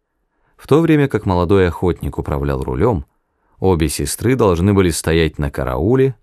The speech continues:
возле окон своей каюты. "Не видите ли вы кого-нибудь на утесе, Юдивь?" спросил Зверобой, как только ковчег остановился.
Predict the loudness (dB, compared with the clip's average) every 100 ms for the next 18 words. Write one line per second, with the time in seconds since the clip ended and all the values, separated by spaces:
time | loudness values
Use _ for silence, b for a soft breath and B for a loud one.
0 | _ -8 -2 0 0 -2 -2 -4 -2 -2
1 | 0 -4 -4 -6 -6 -6 -8 -6 -8 -6
2 | -8 -12 -16 -20 _ _ _ _ _ _
3 | _ _ -2 0 2 2 0 0 2 2
4 | 2 2 2 2 0 0 0 2 0 0
5 | 0 0 0 -2 0 0 -2 -6 -12 _
6 | _ _ _ _ -10 -2 -2 0 -2 -2
7 | -2 -2 0 2 2 0 0 0 0 -2
8 | -2 -4 -6 -4 -6 -6 -6 -6 -8 -8
9 | -10 -12